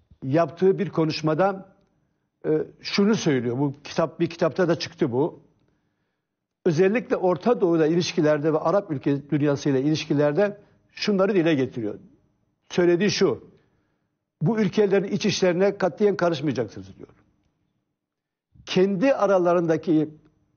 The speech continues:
ihtilaflara da taraf olmayacaksınız." diyor. "Sormadıkları sürece akıl vermeye de kalkmayın." diyor. Şimdi bu politika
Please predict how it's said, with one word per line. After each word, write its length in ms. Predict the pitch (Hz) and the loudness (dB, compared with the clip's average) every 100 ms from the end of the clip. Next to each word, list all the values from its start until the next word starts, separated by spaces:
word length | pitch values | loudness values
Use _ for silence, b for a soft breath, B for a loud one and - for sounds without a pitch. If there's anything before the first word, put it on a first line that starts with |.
| _ - | _ -2
ihtilaflara 680 | 180 - 185 175 170 202 | 0 2 0 2 0 2
da 120 | 226 233 | 0 0
taraf 280 | 185 202 | 0 2
olmayacaksınız." 760 | 190 208 156 127 - 110 92 - | 2 2 0 -4 -6 -14 -18 -20
diyor. 160 | - _ _ _ _ _ _ _ _ _ _ _ _ _ - - - | -20 _ _ _ _ _ _ _ _ _ _ _ _ _ -18 -16 -14
"Sormadıkları 760 | - 202 240 226 202 - 190 208 | -2 0 2 0 -2 0 0 2
sürece 600 | - 190 180 208 214 - - _ _ - | 2 2 4 2 0 -6 -20 _ _ -6
akıl 300 | 151 226 180 | -2 -2 2
vermeye 280 | 180 165 | 2 2
de 120 | 185 185 | 0 0
kalkmayın." 480 | 180 - 120 104 | -4 -4 -8 -10
diyor. 160 | - - - _ _ _ _ _ _ _ _ _ _ _ _ _ _ _ _ _ - - - _ | -12 -18 -20 _ _ _ _ _ _ _ _ _ _ _ _ _ _ _ _ _ -20 -20 -20 _
Şimdi 220 | 175 190 | 0 2
bu 380 | 165 202 196 - _ _ _ | 4 4 2 -6 _ _ _
politika 800 | - 160 160 202 160 180 - - | 0 0 2 0 2 0 -2 -14